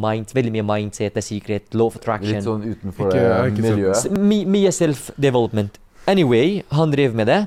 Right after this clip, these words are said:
Speaker 1: og da skjønte jeg at i den industrien generelt, den personen selger kurs. Altså, han hjelper folk til å tenke rett. Og han selger veldig dyre kurser, veldig
Speaker 2: Ja.
Speaker 1: bra kunder. Altså, awesome, awesome organisasjon. Så jeg begynte å jobbe med han, og han lærte meg egentlig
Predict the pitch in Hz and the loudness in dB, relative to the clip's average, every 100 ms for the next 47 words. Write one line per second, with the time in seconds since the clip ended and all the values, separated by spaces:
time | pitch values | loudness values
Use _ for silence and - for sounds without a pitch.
0 | - _ - - 143 170 - 170 143 135 | -4 _ -6 0 2 2 2 -2 0 0
1 | 117 117 110 110 - 117 139 123 123 110 | 4 4 2 -2 -2 -2 -2 -2 -2 -4
2 | - 117 107 98 107 104 104 - 135 147 | -4 -2 -2 -2 0 0 -2 -6 -2 -2
3 | 139 135 120 - 101 98 98 - - - | 0 -4 -4 -2 -2 -4 -8 -10 -14 -18
4 | - 120 107 110 104 104 117 123 113 104 | -6 -6 -2 0 0 -2 -2 -2 0 -2
5 | - - 110 98 107 101 98 92 90 87 | -6 -6 -6 -4 -8 -6 -6 -8 -10 -12
6 | - - _ - _ _ - 113 113 - | -18 -20 _ -20 _ _ -6 -2 -2 -2
7 | 104 95 113 104 104 95 - 95 - 101 | -2 0 0 0 0 -2 -2 -8 -2 -2
8 | 90 - - _ - 101 107 92 98 - | -2 -8 -20 _ -4 -2 0 0 -2 -2
9 | 98 92 95 95 - 151 123 - 120 110 | -6 -2 -2 -2 -6 -8 -8 -2 0 0
10 | - 98 - 104 92 92 95 95 92 98 | -4 -6 -4 -4 -4 -8 -6 -6 -4 -4
11 | 90 - - - - - 156 151 147 143 | -6 -10 -20 -20 -14 -2 2 4 4 4
12 | 170 165 151 139 123 117 170 214 147 135 | 2 0 0 0 0 0 -2 -2 -4 0
13 | 123 117 110 98 101 104 95 95 95 92 | 0 0 -2 -2 0 0 -2 -2 -2 -4